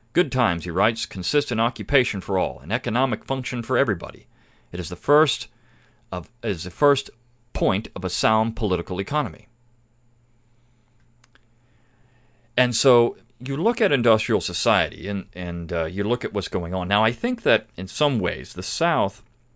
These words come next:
as you move forward in the twentieth century, and again, this is as you're looking at factory work in the South and what they tried to do and how they tried to manage factory work in a Southern way, with a Southern economic model, uh, and Southern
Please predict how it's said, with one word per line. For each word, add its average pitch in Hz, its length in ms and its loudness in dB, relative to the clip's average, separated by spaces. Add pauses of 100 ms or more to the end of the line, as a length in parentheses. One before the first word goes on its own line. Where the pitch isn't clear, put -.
(640)
as 135 220 -2
you 165 80 0
move 151 160 -4
forward 131 180 4
in 110 60 2
the 101 60 -2
twentieth 101 360 0
century, 95 500 -4 (540)
and 87 100 -10
again, 98 220 2
this 104 180 0
is 101 160 -4
as 92 140 -2
you're 90 100 -4
looking 104 320 0
at 73 100 -8
factory 120 420 -2
work 87 220 -2
in 82 80 -8
the 80 60 -10
South 85 380 -4
and 90 100 -6
what 95 140 -2
they 92 140 0
tried 85 320 -2
to 78 60 -14
do 85 360 -2
and 80 120 -10
how 101 180 0
they 98 120 4
tried 95 380 -2
to 80 220 -10
manage 104 640 -2
factory 104 420 -4
work 85 260 -4
in 85 60 -6
a 78 100 -6
Southern 104 840 0
way, 90 480 0
with 82 100 -12
a 69 60 -10
Southern 110 520 0
economic 90 540 -4
model, 80 500 -8 (800)
uh, 82 240 -4
and 82 160 -8
Southern 104 460 2